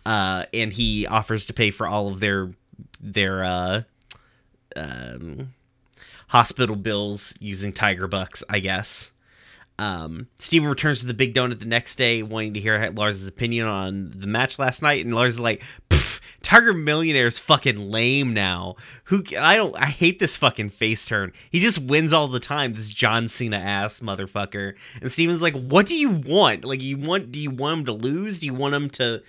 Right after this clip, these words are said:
to win? What do you want?" And, and Lars is like, "I don't know what I want. I just don't like this," being every wrestling fan in the history of wrestling.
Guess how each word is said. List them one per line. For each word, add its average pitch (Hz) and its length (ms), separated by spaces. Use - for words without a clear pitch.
to 147 160
win? 151 420
What 196 160
do 190 120
you 147 100
want?" 156 340
And, 120 320
and 123 220
Lars 156 240
is 156 40
like, 156 180
"I 180 120
don't 233 240
know 208 240
what 220 300
I 113 100
want. 107 300
I 117 80
just 165 240
don't 175 240
like 170 260
this," 101 380
being 123 260
every 127 340
wrestling 107 480
fan 92 340
in 90 100
the 92 100
history 92 460
of 90 120
wrestling. - 540